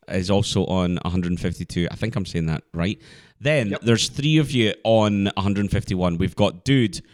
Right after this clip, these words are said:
Speaker 1: Where Dakar. Uh, we've got Paul Mitchell, sixty-eight.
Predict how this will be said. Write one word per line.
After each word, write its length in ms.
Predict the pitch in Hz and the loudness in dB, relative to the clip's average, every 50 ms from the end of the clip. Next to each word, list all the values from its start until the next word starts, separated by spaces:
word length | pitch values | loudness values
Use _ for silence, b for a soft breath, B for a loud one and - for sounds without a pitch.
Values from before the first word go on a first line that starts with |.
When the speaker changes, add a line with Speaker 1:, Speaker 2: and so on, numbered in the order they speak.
| b b b b b _ | b b b b b _
Speaker 1:
Where 360 | - 110 127 147 156 147 139 | -8 -2 0 2 4 2 2
Dakar. 680 | 120 92 117 - - - 143 143 127 101 98 120 135 - - b b b b b b b b b b b _ _ _ _ _ - | 2 0 -2 -4 -2 -2 0 2 2 2 2 0 0 -2 -6 b b b b b b b b b b b _ _ _ _ _ -2
Uh, 480 | 107 107 104 107 107 104 104 104 101 82 | 0 2 4 4 4 4 4 2 2 2
we've 140 | 107 104 92 | 0 0 2
got 260 | 104 98 - - _ | 2 2 2 0 _
Paul 220 | 123 127 135 131 | 0 2 2 2
Mitchell, 420 | 123 135 147 - - - 117 110 104 | 2 2 0 0 2 2 2 2 2
sixty-eight. 800 | - - 135 - - - 120 92 107 139 123 104 - - _ | 0 -2 -2 -4 -4 -6 -4 0 2 4 4 2 0 -2 _